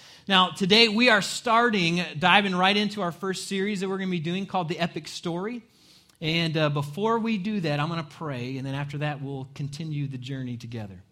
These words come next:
So let's pray together. God, I thank you so much for the crowd that you've gathered here today. Lord, you knew before time began that this church would be birthed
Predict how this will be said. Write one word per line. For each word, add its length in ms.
So 100
let's 140
pray 220
together. 340
God, 220
I 120
thank 400
you 80
so 280
much 380
for 280
the 100
crowd 500
that 120
you've 220
gathered 420
here 200
today. 460
Lord, 220
you 240
knew 420
before 420
time 300
began 640
that 140
this 180
church 440
would 160
be 120
birthed 600